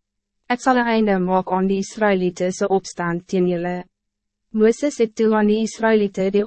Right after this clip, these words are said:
opdracht gegee dat elkeen van die leiers van die twaalf stamme vir hom een stok moes bring met hulle naam daarop.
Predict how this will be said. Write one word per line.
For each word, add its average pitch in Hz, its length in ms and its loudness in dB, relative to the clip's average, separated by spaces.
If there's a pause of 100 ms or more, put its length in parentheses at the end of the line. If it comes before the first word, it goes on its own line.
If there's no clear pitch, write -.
opdracht 180 500 0
gegee 175 360 -4
dat 180 200 -4 (140)
elkeen 254 360 2
van 254 160 0
die 240 120 2
leiers 170 420 0 (100)
van 202 160 0
die 202 80 -4
twaalf 240 400 2
stamme 170 440 0
vir 180 120 -2
hom 180 180 0
een 196 120 -4
stok 196 400 -2
moes 180 180 -4
bring 180 320 0
met 180 160 -4
hulle 180 180 -2
naam 175 380 -2
daarop. 175 400 -2